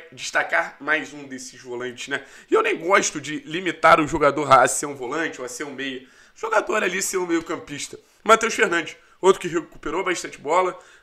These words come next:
Um jogo um pouco diferente do jogo contra o Rio Branco, onde ele teve mais obrigações defensivas e correspondeu muito bem a essas obrigações defensivas, mas também chegou mais à frente, distribuindo bem o jogo, ativando bem os laterais.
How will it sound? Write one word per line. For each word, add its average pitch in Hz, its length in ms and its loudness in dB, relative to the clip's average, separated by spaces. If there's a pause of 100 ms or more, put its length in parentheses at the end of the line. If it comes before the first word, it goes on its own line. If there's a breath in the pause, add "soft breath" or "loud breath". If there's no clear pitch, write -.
(160 loud breath)
Um 151 120 -10
jogo 196 220 0
um 190 80 -10
pouco 180 260 -12
diferente 175 600 -6
do 156 100 -12
jogo 151 180 -10
contra 156 200 -8
o 147 40 -8
Rio 147 140 -10
Branco, 156 340 -4 (240 soft breath)
onde 143 200 -2
ele 143 120 -4
teve 156 220 -6
mais 170 240 2
obrigações 160 500 0
defensivas 139 640 -8 (240 loud breath)
e 175 80 -4
correspondeu 175 760 2
muito 185 200 -10
bem 156 180 -4
a 156 40 -2
essas 147 200 -8
obrigações 139 560 -10
defensivas, 139 580 -6
mas 147 200 -4
também 156 280 -6
chegou 156 460 -8 (240 loud breath)
mais 151 220 4
à 139 60 8
frente, 147 340 -2
distribuindo 151 680 -12
bem 147 140 -10
o 127 80 -10
jogo, 156 340 6
ativando 143 400 -6
bem 143 240 -12
os 120 60 -16
laterais. 127 560 -2